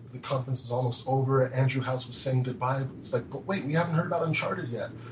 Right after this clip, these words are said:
And then, like, when we saw that Naughty Dog logo in the theater, everyone just went crazy.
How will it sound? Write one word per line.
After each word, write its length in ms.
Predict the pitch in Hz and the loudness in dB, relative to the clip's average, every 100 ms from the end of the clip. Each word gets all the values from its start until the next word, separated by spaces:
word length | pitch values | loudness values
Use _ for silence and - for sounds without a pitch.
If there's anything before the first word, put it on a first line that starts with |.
| - - - | -14 -14 4
And 200 | 135 131 | 6 8
then, 360 | 127 131 131 135 | 8 8 6 2
like, 180 | - 135 | -4 -6
when 160 | - 143 | -2 0
we 120 | 143 | 2
saw 260 | 131 147 143 | 2 0 0
that 180 | 135 123 | -2 0
Naughty 240 | 127 131 | 2 2
Dog 380 | 123 117 117 110 | 0 -4 -6 -8
logo 500 | 113 113 107 104 117 | -8 -8 -8 -10 -12
in 100 | 113 | -12
the 60 | 110 | -12
theater, 520 | - 117 120 110 110 | -8 -2 0 0 -2
everyone 360 | 113 127 117 113 | -2 -2 -2 -2
just 220 | - - | -6 -8
went 180 | - - | -10 -10
crazy. 540 | - - - - - | -10 -10 -10 -12 -12